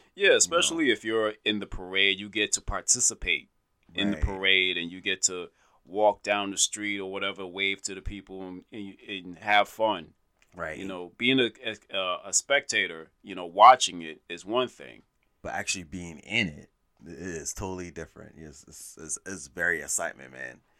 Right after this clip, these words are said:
Speaker 1: It is.
Speaker 2: You know, that's,
Speaker 1: Yeah.
Speaker 2: that's ama-, that's amazing feeling, you know?
Speaker 1: Yeah, it is. It is an amazing feeling when, you know, you can, you know, either walk or you're driving a vehicle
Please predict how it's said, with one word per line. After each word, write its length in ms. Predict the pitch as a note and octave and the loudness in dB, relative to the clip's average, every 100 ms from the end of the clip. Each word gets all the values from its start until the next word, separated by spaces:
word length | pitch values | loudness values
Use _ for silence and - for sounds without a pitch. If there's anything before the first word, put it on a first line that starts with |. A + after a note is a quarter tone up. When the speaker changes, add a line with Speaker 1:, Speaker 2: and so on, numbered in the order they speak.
| _ | _
Speaker 1:
It 160 | - | -6
is. 360 | C3 D3 F2 - | -4 -2 -4 -6
Speaker 2:
You 140 | D#2 D#2 | -8 -16
know, 300 | D2 C#2+ C#2 | -14 -16 -14
that's, 220 | D2+ F#2 | -10 -8
Speaker 1:
Yeah. 100 | A#2+ | -6
Speaker 2:
that's 220 | F2+ F2+ E2 | -4 -4 -4
ama-, 260 | D#2+ D#2+ D#2 | -8 -14 -8
that's 220 | F#2 E2 | -8 -8
amazing 400 | D#2 D#2+ D#2 D#2+ | -14 -14 -16 -16
feeling, 420 | F2 D2+ D2 C#2+ _ _ _ | -16 -16 -16 -20 _ _ _
you 140 | D2+ | -18
know? 80 | D2 | -10
Speaker 1:
Yeah, 320 | A2 G2 - | -8 -10 -12
it 80 | G#2+ | -4
is. 320 | B2 B2+ - | -2 0 -2
It 140 | - G2+ | -4 -8
is 160 | A#2+ | -8
an 100 | A#2 | -8
amazing 460 | A2 A2 A2+ G#2+ A2 | -8 -6 -8 -8 -14
feeling 480 | - A2 G#2+ F#2 F2 _ _ _ _ _ | -8 -6 -6 -10 -16 _ _ _ _ _
when, 440 | G2 G2+ G2+ F#2+ - | -8 -6 -6 -10 -10
you 160 | G#2+ | -10
know, 140 | G2+ F#2+ | -8 -10
you 220 | G#2 G#2+ | -14 -16
can, 400 | - G2+ F#2+ - _ _ _ _ _ _ _ _ | -12 -12 -12 -18 _ _ _ _ _ _ _ _
you 140 | G#2 G#2 | -18 -14
know, 220 | G2 F2+ | -14 -14
either 220 | B2 A2 | -14 -12
walk 400 | F#2+ G#2+ A#2 A2+ G2+ | -6 2 4 4 0
or 60 | |
you're 180 | F#2 F2+ | -12 -14
driving 600 | F2 G2+ G2+ G#2 G2 G2+ | -14 2 4 4 2 -12
a 60 | F#2+ | -12
vehicle 680 | G2 G2+ G2 G2+ G2 F#2+ | -12 -12 -10 -12 -14 -14